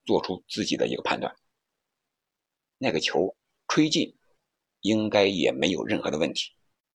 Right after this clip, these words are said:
这就是这场伦敦德比发生的非常精彩的故事，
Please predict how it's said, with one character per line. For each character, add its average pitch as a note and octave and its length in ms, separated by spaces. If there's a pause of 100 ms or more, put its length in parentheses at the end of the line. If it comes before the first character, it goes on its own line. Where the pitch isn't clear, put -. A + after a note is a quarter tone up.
(140)
这 G#2 140
就 G2+ 100
是 F#2 160
这 G2 220
场 C2 320
伦 F2+ 260
敦 G#2+ 260
德 F#2 200
比 C#2 240 (360)
发 - 200
生 E2 240
的 C#2 160 (200)
非 F2+ 140
常 - 240
精 A#2 340
彩 A2+ 200
的 - 80
故 - 160
事， - 160